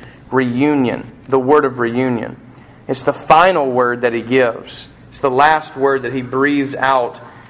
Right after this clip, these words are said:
as he descends to the lower parts, and then, as we said in the creed,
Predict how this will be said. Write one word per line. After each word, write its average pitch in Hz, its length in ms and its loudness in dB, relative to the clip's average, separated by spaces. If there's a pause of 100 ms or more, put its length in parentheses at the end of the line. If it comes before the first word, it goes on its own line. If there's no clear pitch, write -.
(140)
as 127 380 0
he 127 500 0 (1800)
descends 117 1120 -4 (720)
to 143 120 -6
the 127 100 -2
lower 143 260 2
parts, 113 720 -4 (300)
and 120 180 -2
then, 131 80 2
as 123 160 -4
we 123 140 -4
said 123 220 0
in 120 100 0
the 113 80 -6
creed, 127 640 -2